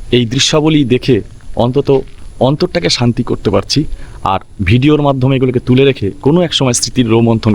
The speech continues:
করতে পারবো। দেখুন, আড্ডা মারার জায়গাটা দেখুন, বারান্দাটা দেখুন,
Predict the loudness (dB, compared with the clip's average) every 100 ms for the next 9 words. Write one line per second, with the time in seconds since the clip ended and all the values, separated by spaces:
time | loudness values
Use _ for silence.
0 | 0 -2 0 0 -2 -2 -2 -2 0 0
1 | 2 -2 -2 -8 -6 -4 -2 0 0 0
2 | 0 -2 -4 -8 -8 -8 -2 0 2 0
3 | -2 -4 -8